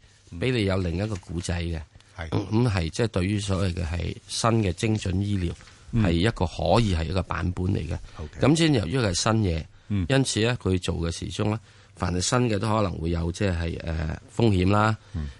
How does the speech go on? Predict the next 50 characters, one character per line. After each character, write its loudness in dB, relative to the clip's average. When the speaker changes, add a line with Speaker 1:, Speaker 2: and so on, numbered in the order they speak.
Speaker 1:
咁 6
如 -2
果 2
你 2
係 0
低 4
落 4
嚟 -8
嘅， 0
喺 -2
大 -4
約 -2
係 -4
十 -2
蚊 2
到 0
附 -8
近 -6
嘅， -2
或 2
者 6
十 4
一 4
蚊 4
到 0
嘅， 0
Speaker 2:
嗯。 -2
嗯。 2
Speaker 1:
噉 6
啊， 4
揸 0
少 0
少， 0
我 2
覺 -2
得 0
你 0
要 6
等， 2
Speaker 2:
嗯。 0
Speaker 1:
等 4
係 -2
呢 0
個 0
係 -2
兩 0
年 0
到 -4
啦。 0
咁 -4